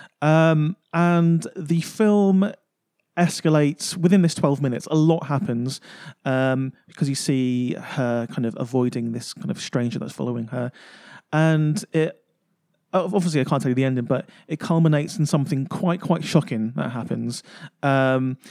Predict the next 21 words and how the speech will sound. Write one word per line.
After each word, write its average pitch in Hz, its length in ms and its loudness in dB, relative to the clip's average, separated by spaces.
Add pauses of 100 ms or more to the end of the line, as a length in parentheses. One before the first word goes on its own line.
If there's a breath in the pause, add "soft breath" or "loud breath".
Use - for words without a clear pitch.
(140)
but 175 80 -2
it's 175 100 -6
one 240 80 2
of 262 60 2
these 233 160 0
movies 139 460 4 (100)
that 151 280 -2
you 151 520 0
may 147 380 0 (100)
come 196 180 4
home 160 180 4
drunk 135 320 0
or 120 200 2
from, 127 180 -6
from 139 140 -4
going 127 240 0
out, 120 300 -4 (260 loud breath)
and 156 80 0
you 147 60 0
stick - 260 -2
on 120 300 2